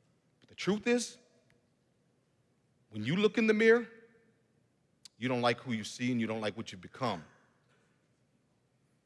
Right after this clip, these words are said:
And you're stuck. You're paralyzed.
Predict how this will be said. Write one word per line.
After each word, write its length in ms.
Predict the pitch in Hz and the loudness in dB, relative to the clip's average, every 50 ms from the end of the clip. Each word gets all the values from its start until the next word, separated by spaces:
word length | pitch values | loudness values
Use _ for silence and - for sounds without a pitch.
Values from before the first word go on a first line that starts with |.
| _ _ _ _ _ _ _ _ - | _ _ _ _ _ _ _ _ -12
And 100 | 117 110 | -10 -10
you're 100 | 95 87 | -8 -8
stuck. 600 | - - - - - - 190 127 - - - - - - - _ _ _ _ _ _ _ _ _ _ _ _ _ _ _ _ _ _ _ _ _ _ _ _ | -10 -10 -10 -10 0 2 2 2 2 -4 -14 -20 -20 -20 -20 _ _ _ _ _ _ _ _ _ _ _ _ _ _ _ _ _ _ _ _ _ _ _ _
You're 80 | - _ - | -20 _ -2
paralyzed. 800 | - 180 170 156 139 117 107 92 87 - - - - - - | 4 6 8 8 8 6 2 -4 -8 -12 -14 -18 -20 -20 -20